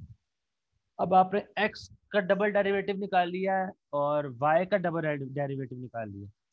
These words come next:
ये तो आपके पास याद रहेंगे आपको ये दो terms। ये दो, एक और दो terms हैं जो आपने याद रखनी है। जब आपने पहले इसका derivative निकाला with respect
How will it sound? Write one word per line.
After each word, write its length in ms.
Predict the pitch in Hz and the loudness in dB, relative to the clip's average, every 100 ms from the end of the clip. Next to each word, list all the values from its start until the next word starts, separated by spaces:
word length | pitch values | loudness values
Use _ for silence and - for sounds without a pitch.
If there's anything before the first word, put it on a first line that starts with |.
| _ _ - | _ _ -10
ये 140 | 139 | -4
तो 120 | 165 | 2
आपके 240 | 196 185 180 | 4 4 0
पास 220 | 180 180 | -2 0
याद 240 | 165 156 170 | 2 2 4
रहेंगे 280 | 160 131 131 | 2 2 -2
आपको 260 | 123 143 | -2 -2
ये 80 | 131 | -2
दो 140 | 123 127 | -2 -4
terms। 420 | 120 110 101 - _ _ _ _ - | -4 -10 -12 -18 _ _ _ _ -2
ये 160 | 175 220 | 2 4
दो, 340 | 185 202 214 185 | 6 4 4 0
एक 180 | 190 | 2
और 200 | 196 214 180 | 4 4 4
दो 160 | 196 | 2
terms 320 | 196 196 185 175 | 4 2 0 0
हैं 120 | 196 | 2
जो 80 | 190 | 2
आपने 260 | 185 180 190 | 2 2 0
याद 360 | 180 156 156 | 2 2 2
रखनी 300 | 165 127 117 | 0 -4 -8
है। 140 | 104 98 - - - - | -8 -10 -16 -20 -20 -12
जब 140 | 143 185 | -2 4
आपने 360 | 196 190 202 208 208 214 _ - | 4 4 0 2 0 -4 _ -2
पहले 260 | 185 202 208 - _ _ _ _ _ _ _ | 2 2 0 -6 _ _ _ _ _ _ _
इसका 280 | 185 185 190 | 0 0 2
derivative 500 | 214 196 180 180 180 | 4 6 6 2 2
निकाला 380 | 180 170 156 170 | 0 2 4 4
with 200 | 165 160 | 2 -2
respect 380 | 160 165 - 165 | -2 -4 -2 -2